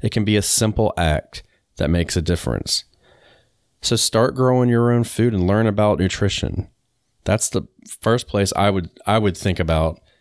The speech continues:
And it doesn't have to be a huge garden. Remember, it can be in a pot. It can be in the ground. It can be a full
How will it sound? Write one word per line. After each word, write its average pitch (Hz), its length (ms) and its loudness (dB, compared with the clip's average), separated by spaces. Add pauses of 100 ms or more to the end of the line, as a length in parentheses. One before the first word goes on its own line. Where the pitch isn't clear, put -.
(180)
And 113 120 2
it 113 80 0
doesn't 131 260 2
have 135 200 0
to 123 100 -2
be 120 160 2
a 120 60 2
huge 117 280 0
garden. 113 380 2
Remember, 92 560 2 (340)
it - 120 -2
can 101 140 0
be 98 220 2
in 90 100 2
a 80 60 0
pot. 82 440 -2 (540)
It 90 120 -2
can 92 140 0
be 90 160 2
in 87 80 2
the 80 60 0
ground. 82 600 2 (360)
It 90 100 -2
can 101 160 0
be 101 100 2
a 92 40 2
full - 360 -2